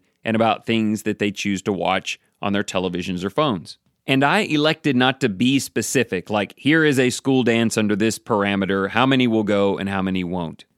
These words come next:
Here is a Netflix show that is T V mature for language,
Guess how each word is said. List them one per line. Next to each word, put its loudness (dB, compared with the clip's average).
Here 2
is 2
a 4
Netflix 2
show 2
that 2
is -2
T 0
V 4
mature 2
for -2
language, 2